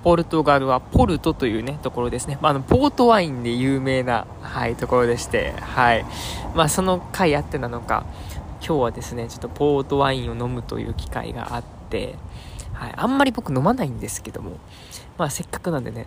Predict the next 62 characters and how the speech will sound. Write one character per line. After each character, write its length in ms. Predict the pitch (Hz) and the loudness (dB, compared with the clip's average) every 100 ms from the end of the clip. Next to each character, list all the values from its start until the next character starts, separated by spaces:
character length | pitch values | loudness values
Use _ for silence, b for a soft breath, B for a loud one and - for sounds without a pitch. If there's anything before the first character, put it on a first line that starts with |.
| - | -8
飲 100 | 123 | -6
ん 100 | 127 | -6
で 80 | 131 | -4
た 120 | 113 | -4
ら 100 | - | -6
で 100 | 117 | -10
す 100 | - | -10
ね、 160 | - - B B - | -12 -12 B B -12
な 80 | - | -10
ん 40 | |
と 120 | 117 - | -10 -10
酔 80 | |
っ 20 | 120 | -10
て 180 | - | -8
し 120 | 110 110 | -8 -8
ま 80 | |
い 40 | 104 | -10
ま 140 | 107 | -10
し 120 | - | -10
た。 80 | - - - B B B B B - | -10 -14 -16 B B B B B -4
<laughs> 0 | |
ま 160 | 147 - | -8 -6
あ 1300 | - 139 - - - - - - - - - - - 220 | -6 -6 -6 -18 -18 -20 -8 -6 -2 -2 -2 0 2 2
ま 80 | |
あ、 20 | 170 | 2
た 140 | 226 | 2
ま 100 | 262 | 0
に 80 | 294 | 0
は 80 | 180 | -2
い 40 | |
い 40 | |
で 60 | 190 | -2
し 120 | - | -4
ょ 40 | 131 | -6
っ 40 | |
て 140 | - | -6
い 60 | 120 | -6
う 20 | |
ね、 140 | 139 160 | -6 -6
こ 200 | - 151 | 0 2
う 60 | |
い 80 | 147 143 | 2 0
う 80 | |
回 240 | 143 170 139 | -2 -4 -4
も 100 | 117 | -6
あ 60 | |
っ 20 | 120 | -10
て 160 | - | -4
い 40 | 156 | -2
い 20 | |
で 100 | 151 | -2
し 100 | - | -4
ょ 40 | |
っ 20 | |
て 160 | 117 120 | -8 -10
い 40 | |
う 40 | 120 | -10
こ 80 | - | -10
と 120 | 120 | -10
で 100 | 117 | -10
す 120 | 123 | -8
し、 300 | 117 120 113 | -6 -6 -8